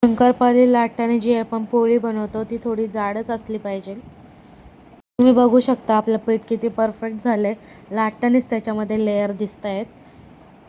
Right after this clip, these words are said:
लेयर करण्याची दुसरी ट्रिक म्हणजे एकावर एक करून त्याचे लेयर्स करून ते परत लाटून घ्यायच्या.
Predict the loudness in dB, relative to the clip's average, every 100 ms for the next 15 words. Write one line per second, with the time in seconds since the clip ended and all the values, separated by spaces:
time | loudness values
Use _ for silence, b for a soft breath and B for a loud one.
0 | -20 _ _ 6 6 4 2 2 4 2
1 | 2 0 -2 2 -2 0 -2 0 -2 -4
2 | -4 -2 -2 -4 -4 -4 -2 -4 -4 -6
3 | -4 -2 -2 -2 -6 -8 -6 -6 -8 B
4 | B B -8 -4 0 0 0 0 0 -2
5 | -4 -2 -4 -6